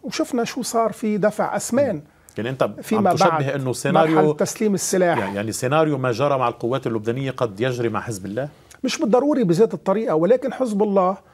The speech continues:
Speaker 1: عنده مخاوف، وهو من حقه إنه يفكر
Speaker 2: مم.
Speaker 1: إنه كيف بده يضمن هو بالمستقبل، بده يضمن، آه، حزبه، بده يضمن مصالحه، بده يضمن مصالح طائفته، بده يضمن مصالح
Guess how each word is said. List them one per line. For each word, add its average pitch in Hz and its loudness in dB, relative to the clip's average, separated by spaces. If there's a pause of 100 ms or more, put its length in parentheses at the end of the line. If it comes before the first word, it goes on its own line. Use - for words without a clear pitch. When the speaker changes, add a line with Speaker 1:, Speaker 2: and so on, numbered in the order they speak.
(200)
Speaker 1:
عنده 233 2
مخاوف، 208 0 (580)
وهو 180 4
من 208 2
حقه - -2
إنه 196 -2
يفكر 202 -2 (400)
Speaker 2:
مم. 107 -8 (100)
Speaker 1:
إنه 196 0
كيف 254 -2
بده 170 -2
يضمن 196 0
هو 180 2
بالمستقبل، 165 0 (500)
بده 156 0
يضمن، 233 2 (480)
آه، 143 0
حزبه، 214 0
بده 160 -2
يضمن 160 0
مصالحه، 208 0
بده 156 -4
يضمن 160 0
مصالح 151 -2
طائفته، 214 0
بده 147 -4
يضمن 147 -2
مصالح 170 -2